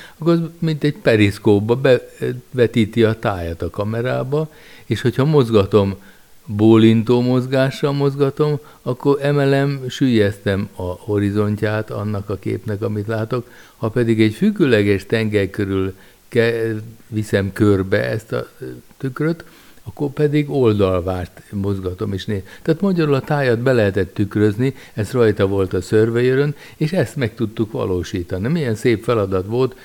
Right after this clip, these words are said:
két motormozgással a kamerát moz-, lehetett üzembe helyezni, és két motormozgással a kamera-, a, a karnál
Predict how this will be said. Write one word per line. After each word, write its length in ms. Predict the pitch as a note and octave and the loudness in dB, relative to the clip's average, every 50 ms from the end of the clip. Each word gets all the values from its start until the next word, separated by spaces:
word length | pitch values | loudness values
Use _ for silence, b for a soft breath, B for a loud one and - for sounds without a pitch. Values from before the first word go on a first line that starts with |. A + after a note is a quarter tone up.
| B B B B | B B B B
két 300 | - - F3+ D#3+ B2 - | 4 6 6 8 6 4
motormozgással 1500 | A#2 A#2+ B2 B2+ A#2+ - A2+ G#2+ G2+ G2 G#2 G#2 G#2+ G#2+ G#2+ G#2+ G#2+ G#2 G#2+ G#2+ G#2+ - - A#2 A#2 A#2 A#2+ B2+ C3 B2+ B B B B B | 2 0 0 0 0 2 2 4 4 4 4 4 2 2 2 0 2 2 2 0 -2 -4 -4 -2 -2 0 -2 -2 -4 -6 B B B B B
a 140 | - F#2+ - | -10 -10 -2
kamerát 680 | - B2 A2+ A2+ A#2 A#2 A2+ A#2+ B2+ C3 C#3 C#3+ - - | 0 2 2 2 2 0 0 -2 -2 -4 -4 -6 -8 -8
moz-, 440 | - C#3 C3+ C3 B2+ C3 C3+ C3 C3 | -6 -4 -4 -4 -4 -6 -8 -6 -4
lehetett 480 | B2 A#2+ A#2+ A#2+ A2+ - A#2+ A#2 A#2+ - | -2 -2 -2 -2 -2 -2 -4 -4 -6 -8
üzembe 420 | C3+ B2+ A#2+ B2+ A#2+ B2 A#2+ A#2 | -8 -4 -4 -2 -4 -2 -2 0
helyezni, 380 | A2+ A#2 A#2+ A#2 A2+ A#2+ A#2+ B B B B B | 0 2 0 0 0 -2 -4 B B B B B
és 160 | - G#2+ - | -6 -6 0
két 300 | - F#3 E3+ C#3 - - | 4 6 6 6 6 2
motormozgással 1160 | A#2 A#2 A2+ A2 - A2 G#2 G#2 G2+ G#2 A2+ A2+ G#2+ A#2 A2+ A2 A2+ A2 - - A#2+ A2+ A2+ | 2 0 0 2 4 4 6 6 6 4 4 2 2 0 0 0 0 -2 -4 -4 -4 -2 -2
a 220 | G#2 G2+ F#2+ F#2+ G2 B B B B B B _ | -4 -4 -6 -6 -10 B B B B B B _
kamera-, 520 | _ - A#2+ A2+ A#2 A2+ A2 A2+ A2+ - - - | _ -2 0 2 2 2 2 0 0 -2 -6 -8
a, 300 | G#2 F#2+ F#2+ F#2 - F#2+ | -6 -6 -6 -6 -8 -10
a 60 | - | -6
karnál 840 | - - A2+ A2 G#2+ G#2+ G#2+ G#2+ G#2+ G#2+ A2 A#2 A#2 A#2 A#2 A#2+ | -2 0 2 2 2 0 0 -2 -2 -2 -2 -2 -2 -2 -4 -6